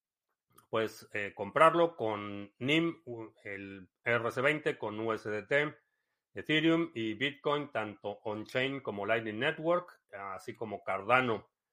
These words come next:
También, si nos quieres vender tu nim, te lo compramos con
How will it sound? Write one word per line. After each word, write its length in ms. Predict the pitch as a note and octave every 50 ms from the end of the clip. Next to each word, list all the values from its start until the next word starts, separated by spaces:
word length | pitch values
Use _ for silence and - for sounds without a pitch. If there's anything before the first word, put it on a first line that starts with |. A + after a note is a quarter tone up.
| _ _ _ _ _ _ _ _ -
También, 420 | G#2+ G#2+ A#2 C3+ C#3+ D3+ D3+ D3+
si 140 | - - A2
nos 200 | G2+ G2 - -
quieres 240 | - A#2+ B2+ A#2 G#2+
vender 340 | G#2+ G2+ G#2+ B2+ B2+ -
tu 100 | - G#2+
nim, 300 | G#2 C3+ F3+ G3 G3+ G3 - -
te 100 | G#2 F#2
lo 120 | F2+ -
compramos 540 | _ F#2+ F2+ A2+ A#2 A#2+ B2 B2+ B2 - -
con 460 | _ - A2 A#2+ A#2+ B2+ B2+ A#2+